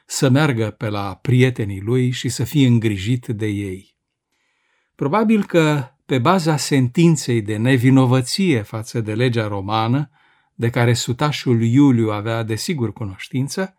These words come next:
i-a acordat totală încredere lui Pavel. Omenia, în greacă filantropia, adică iubirea de om, era o noțiune cheie a învățăturilor filozofice despre viața corectă în filozofiile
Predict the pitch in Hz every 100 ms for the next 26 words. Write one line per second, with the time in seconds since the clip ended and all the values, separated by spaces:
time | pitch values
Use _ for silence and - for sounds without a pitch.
0 | _ _ _ _ _ - 156 160 156 135
1 | 127 165 175 - _ - 120 185 190 170
2 | 113 - 120 113 110 107 104 - 107 98
3 | 95 95 _ _ _ _ _ _ _ _
4 | _ _ _ 139 139 139 160 180 185 196
5 | _ _ 127 120 120 123 - 120 - 123
6 | 110 - 113 - 127 120 143 - 113 117
7 | 110 113 113 123 104 101 98 117 127 143
8 | _ _ _ _ _ _ - 135 156 156
9 | 147 131 127 120 131 143 123 151 165 147
10 | 123 - - 180 170 160 156 _ 131 123
11 | 110 113 117 104 151 147 117 110 117 127
12 | 110 104 147 - 127 143 131 - _ _
13 | _ - 139 123 143 123 113 147 143 143
14 | 123 - 123 147 170 - 127 117 - 110
15 | 104 104 101 143 127 120 110